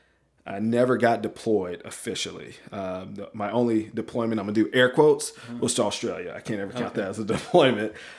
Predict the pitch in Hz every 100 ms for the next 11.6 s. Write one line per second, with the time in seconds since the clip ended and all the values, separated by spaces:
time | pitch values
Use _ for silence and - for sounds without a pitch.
0 | - 131 131 123 117 110 104 101 - _
1 | - 113 120 120 117 120 113 110 107 107
2 | 95 98 110 110 107 117 101 104 101 -
3 | 123 110 98 98 95 - - _ _ _
4 | _ _ _ - 110 104 110 113 123 123
5 | 107 95 104 101 101 - _ - 95 120
6 | 120 104 - 110 110 104 101 101 98 -
7 | 95 90 - _ - 127 117 98 98 95
8 | 92 98 92 - 107 104 98 92 101 98
9 | 107 98 - 98 95 98 98 92 90 85
10 | - 101 101 101 101 95 95 104 117 -
11 | 98 98 98 101 95 -